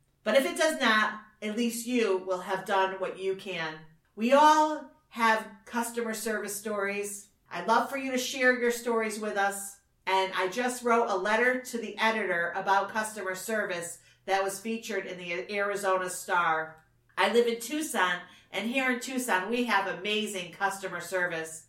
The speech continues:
And the best way that we can all continue to create these climates of excellent customer service is thank those that are giving you great service.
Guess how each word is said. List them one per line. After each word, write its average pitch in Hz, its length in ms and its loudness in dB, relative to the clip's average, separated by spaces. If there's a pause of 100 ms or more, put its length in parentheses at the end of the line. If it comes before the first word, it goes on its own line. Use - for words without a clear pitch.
And 214 160 2
the 240 80 2
best 311 360 2
way 240 260 2
that 202 160 -2
we 233 100 -2
can 233 180 -4
all 233 360 6
continue 240 720 -2 (260)
to 226 120 -8
create 233 720 -2 (140)
these 208 240 -6
climates 226 500 -2
of 190 160 -4
excellent 233 420 -2
customer 208 360 -2
service 208 500 -2 (300)
is 240 360 4
thank 294 520 0
those 220 280 4
that 185 100 -4
are 185 80 2
giving 226 300 -4
you 196 120 -2
great 196 360 -2
service. 185 600 -4